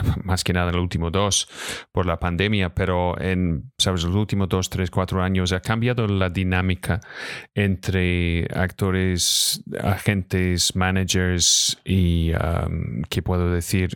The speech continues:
Las televisiones, los canales, los emisores y, y las plataformas de streaming. Um, esto es un poco como, es bastante arcano ya, porque cada sitio es distinto. Es que tuvimos un Zoom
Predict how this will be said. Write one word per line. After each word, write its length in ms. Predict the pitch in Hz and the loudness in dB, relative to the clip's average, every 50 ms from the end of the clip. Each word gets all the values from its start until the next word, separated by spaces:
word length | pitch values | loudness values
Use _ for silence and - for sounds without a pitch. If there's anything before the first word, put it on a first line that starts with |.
| - - | -8 -4
Las 480 | - 110 98 90 87 82 - - - - _ | -2 0 2 2 2 2 0 0 -2 -6 _
televisiones, 720 | - 107 104 95 101 98 - - 107 98 104 101 98 - | -2 0 0 0 0 0 0 0 0 2 2 0 0 0
los 140 | 101 92 - | -2 -2 0
canales, 560 | - 101 98 98 98 98 98 98 95 - - - - - - - - - - _ | -2 0 0 2 2 2 2 0 0 -2 -4 -6 -12 -12 -10 -10 -12 -12 -8 _
los 120 | 104 90 | 0 0
emisores 640 | 98 95 95 - - 98 95 92 101 95 90 - - | 2 2 2 2 2 0 2 2 2 2 2 0 0
y, 260 | 90 104 92 90 90 - | 2 2 2 0 0 0
y 220 | - 101 95 90 | 0 0 2 2
las 200 | 87 92 92 90 | 2 2 0 0
plataformas 560 | - - 98 - 90 - 92 87 87 87 87 85 | 0 -2 -2 0 0 0 0 0 0 0 0 2
de 80 | 92 | 2
streaming. 400 | 85 - - 92 90 87 87 85 90 - - - - - - - - - - _ | 0 2 2 2 2 2 2 0 -2 -4 -8 -10 -8 -8 -8 -8 -8 -10 -8 _
Um, 480 | 95 95 95 95 98 98 98 98 98 - - - | 0 0 2 2 2 0 0 0 -2 -2 -4 -2
esto 320 | - 113 113 - - 120 | 0 0 0 0 0 -2
es 80 | 113 - | 0 0
un 100 | 113 98 | -2 0
poco 240 | 101 104 104 107 98 | 0 0 0 -2 -2
como, 380 | - 113 104 101 98 98 107 | -2 -2 0 0 0 0 0
es 180 | 117 101 - - | 0 -2 -2 0
bastante 480 | - 101 - - 120 110 104 - 110 - | 0 0 0 0 -2 -2 0 -2 -2 0
arcano 640 | - 104 98 - - - 113 107 98 95 92 92 90 104 | 0 0 -2 -2 -2 0 2 2 2 2 2 0 -2 -2
ya, 460 | 101 95 95 92 90 87 90 92 - - | 0 0 2 2 2 0 0 -4 -6 -4
porque 840 | - - 101 92 - - - 107 101 95 95 92 90 90 90 90 82 - | 0 0 0 0 -2 -4 0 0 2 2 2 2 2 2 0 -2 -2 -2
cada 280 | - 107 104 104 101 | -2 0 0 0 0
sitio 360 | 95 - - 107 - - 101 95 | 0 0 -2 -2 0 0 0 0
es 100 | 90 - | 0 0
distinto. 640 | 101 87 - - 113 110 104 - - 123 131 - - - - | -2 -2 -2 -2 0 -2 -2 0 -2 -2 -2 -4 -6 -4 -2
Es 140 | - 95 - | -2 0 0
que 320 | - 95 92 92 90 85 | 0 0 2 0 0 0
tuvimos 420 | - - 92 92 95 95 95 - - | -2 0 0 2 2 2 0 0 0
un 260 | 95 92 92 90 87 | 0 0 2 0 0
Zoom 320 | - - 98 95 92 90 | 0 0 0 2 2 0